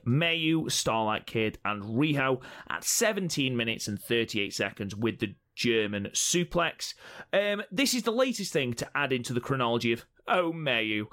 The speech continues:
um, because she completely forgot that she's ever wrestled in Toyama whilst calmly being put right by Starlight Kid.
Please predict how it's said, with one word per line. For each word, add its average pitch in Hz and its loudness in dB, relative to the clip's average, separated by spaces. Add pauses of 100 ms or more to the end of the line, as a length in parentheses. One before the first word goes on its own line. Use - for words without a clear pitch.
(340)
um, 170 4 (340)
because 214 4
she 233 0
completely 214 2
forgot 185 2
that 175 -2
she's 170 2 (180)
ever 190 4
wrestled 147 0 (480)
in 147 0
Toyama 120 2
whilst 131 0
calmly 135 0
being 120 0
put - -2
right 110 0 (360)
by 117 2
Starlight 110 0
Kid. 95 -4